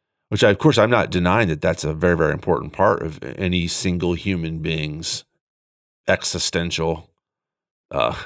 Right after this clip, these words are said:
y-, the, the, the way they live their lives, the, uh, the very, very important, whether they think about it or not. However, I think more and more the church is coming to realize that God does have cosmic goals. And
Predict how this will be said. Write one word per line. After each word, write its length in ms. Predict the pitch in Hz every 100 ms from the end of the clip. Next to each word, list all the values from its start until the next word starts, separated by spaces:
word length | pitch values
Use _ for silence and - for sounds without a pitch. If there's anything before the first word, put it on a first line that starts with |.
| - - _
y-, 100 | -
the, 460 | - 98 90 87 80
the, 100 | 82
the 120 | 82 92
way 120 | 90
they 120 | 85
live 180 | 92 82
their 160 | 78
lives, 460 | 85 92 90 87 -
the, 260 | 78 65 -
uh, 180 | 85 69
the 200 | 62 87
very, 260 | 87 95 90
very 200 | 87 82
important, 360 | 78 131 90
whether 160 | 90 90
they 140 | 85
think 220 | 85 92 85
about 200 | 78 73
it 100 | 71
or 100 | 69
not. 340 | 92 98 - _ - _ _ -
However, 540 | 98 123 123 85 85 - _ -
I 80 | 110
think 220 | 156 -
more 300 | 104 113 131
and 100 | 110
more 220 | 120 127
the 100 | 98
church 380 | - 107 104 -
is 160 | 85
coming 320 | - 107 98 82
to 80 |
realize 760 | 82 92 95 90 80 78 78 -
that 520 | 85 82 78 - - _ _ _ _ _ _ _ _ _
God 380 | 113 98 87 78
does 300 | 113 123 123
have 540 | 107 85 67 60 - _ _ _ _ -
cosmic 540 | 110 98 95 92 71
goals. 500 | 87 87 73 73 - 98
And 400 | 92 90 85